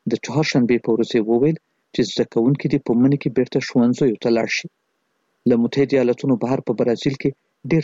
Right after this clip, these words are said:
خلک په کرونا اخته شوي دي. هلته تایید شوي شمیرې یو میلیون او اووه لکو ته رسیږي او ورپسې په هند کې تایید شوي پیښې زیاتې دي چې اووه لکه دوه څلوېښت زرو ته رسیدلې دي.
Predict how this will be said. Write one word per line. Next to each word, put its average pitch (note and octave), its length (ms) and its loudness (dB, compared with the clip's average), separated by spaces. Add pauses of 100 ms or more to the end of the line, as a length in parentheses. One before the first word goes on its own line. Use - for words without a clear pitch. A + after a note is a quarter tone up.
خلک A#2 260 -2
په - 120 -6
کرونا A#2 340 2
اخته - 260 -4
شوي B2+ 260 -2
دي. A#2+ 60 2 (480)
هلته C3+ 160 2 (100)
تایید A#2+ 280 2
شوي C#3 260 0
شمیرې B2+ 300 2 (120)
یو C#3 160 4
میلیون C3 300 2
او - 80 0
اووه C#3 220 2
لکو A#2 260 -6
ته B2+ 120 -2
رسیږي D3+ 420 -2 (600)
او A#2+ 120 2
ورپسې A#2 400 -2 (120)
په A#2+ 120 -8
هند D3+ 160 2
کې D#3 140 -2
تایید B2 260 0
شوي A#2 280 0
پیښې - 240 -2 (120)
زیاتې C#3+ 340 0
دي D3+ 60 -2 (380)
چې - 100 -2
اووه A#2+ 260 2
لکه C#3+ 160 -4 (120)
دوه D3+ 180 0
څلوېښت A2+ 360 0
زرو G#2+ 240 -2
ته - 120 -2
رسیدلې B2+ 520 0
دي. B2 80 0